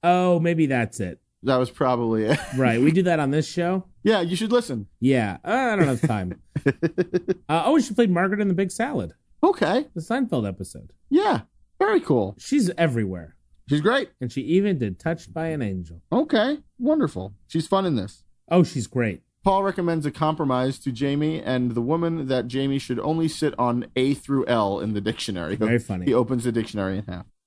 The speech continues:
Speaker 2: So, at this point, trailers start. A man a few rows behind them begins to talk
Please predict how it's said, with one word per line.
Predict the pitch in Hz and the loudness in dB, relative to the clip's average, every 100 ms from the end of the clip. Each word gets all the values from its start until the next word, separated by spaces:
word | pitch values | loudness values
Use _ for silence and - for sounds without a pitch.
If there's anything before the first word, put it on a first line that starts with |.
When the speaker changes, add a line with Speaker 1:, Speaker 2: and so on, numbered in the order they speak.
| _ _ | _ _
Speaker 2:
So, | - - 196 170 151 - - - | -8 0 2 2 2 -2 -8 -2
at | 160 - | -2 0
this | 262 | -4
point, | - 139 131 - _ - | -2 0 0 -2 _ -6
trailers | - 143 131 127 | 0 2 2 0
start. | - - 202 208 - | -2 0 0 0 0
A | 127 | 0
man | 143 175 190 190 - _ | 2 0 -2 -4 -8 _
a | 123 | -8
few | - 185 | -2 2
rows | 170 160 | 2 2
behind | - 131 139 139 135 | 0 -2 -2 -2 -2
them | 107 101 104 - - | -2 -2 -4 -8 -4
begins | 120 120 117 117 | -2 0 0 -2
to | - | -4
talk | 113 - 101 95 | -4 -2 -2 -4